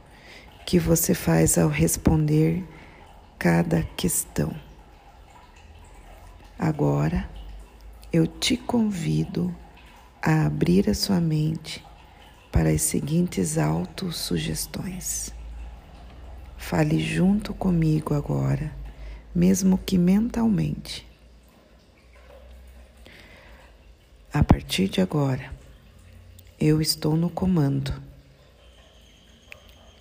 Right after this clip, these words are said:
Eu estou no comando do meu foco e da minha concentração. É possível sentir a confiança dominando toda a minha mente e o meu corpo.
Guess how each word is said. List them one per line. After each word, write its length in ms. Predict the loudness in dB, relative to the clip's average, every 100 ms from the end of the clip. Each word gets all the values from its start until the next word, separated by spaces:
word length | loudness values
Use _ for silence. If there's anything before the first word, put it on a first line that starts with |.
| -20 -20 -2
Eu 200 | 2 2
estou 560 | 2 -2 0 0 0 -4 -10 -20 -20 -20 -8
no 120 | -4
comando 480 | -2 2 4 4 4
do 120 | 2
meu 180 | 0 0
foco 680 | -2 -2 0 -2 -6 -16 -18 -20 -20 -20 -8
e 100 | -4
da 140 | 0 2
minha 280 | 4 2
concentração. 1160 | 0 0 0 0 -2 -4 -4 -2 -4 -6 -8 -10 -14 -20 -20 -20 -20 -20 -20 -20 -20 -20 -20 -20 -6
É 100 | -2
possível 600 | -2 -2 -2 0 0 2
sentir 560 | 0 0 0 0 0 0
a 60 | 0
confiança 720 | -2 -4 -2 0 0 0 -4
dominando 560 | -2 0 2 2 0 -2
toda 320 | -2 0 2
a 20 |
minha 220 | 4 4
mente 800 | 4 2 2 -2 -6 -8 -8 -10 -16 -20 -20 -20 -14 -2
e 100 | 2
o 60 | 4
meu 180 | 4
corpo. 640 | 2 0 0 0 4 4